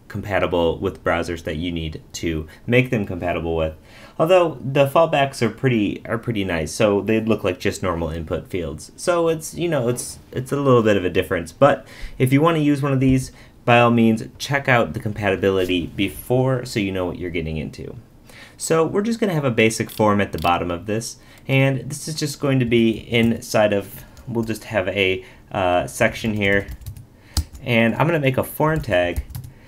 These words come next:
and I don't, I don't, I'm gonna have a action or anything right now 'cause I just wanna show off these input types. So the first one we're gonna talk about is number. So if we say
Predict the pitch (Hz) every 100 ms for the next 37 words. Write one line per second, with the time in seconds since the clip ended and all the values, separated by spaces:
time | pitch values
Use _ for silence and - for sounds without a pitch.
0 | - - - - 131 131 127 - - -
1 | - - - - - - - - - -
2 | - - - - - - 135 160 143 -
3 | 143 147 120 120 113 107 104 95 87 -
4 | 107 - 110 101 98 107 101 92 92 95
5 | - 120 127 131 127 95 - 110 92 92
6 | 90 82 87 87 87 78 95 - - -
7 | - - - 147 135 - - - 143 135
8 | 220 226 196 151 127 117 110 104 - 90
9 | 87 - 92 85 - 98 95 87 76 -
10 | - - 156 151 160 156 190 185 - 147
11 | 143